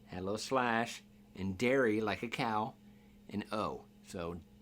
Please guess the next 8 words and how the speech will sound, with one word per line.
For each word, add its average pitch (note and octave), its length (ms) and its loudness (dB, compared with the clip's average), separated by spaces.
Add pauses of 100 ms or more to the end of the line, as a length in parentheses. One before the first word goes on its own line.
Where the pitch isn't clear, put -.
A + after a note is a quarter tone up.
(160)
D'Addario. G2 1040 2 (680)
That's G#2+ 180 -2
how B2 80 0
you B2+ 120 4
say C#3 200 2
it C3+ 100 -2
properly, C#3 400 2
apparently. E2+ 480 -6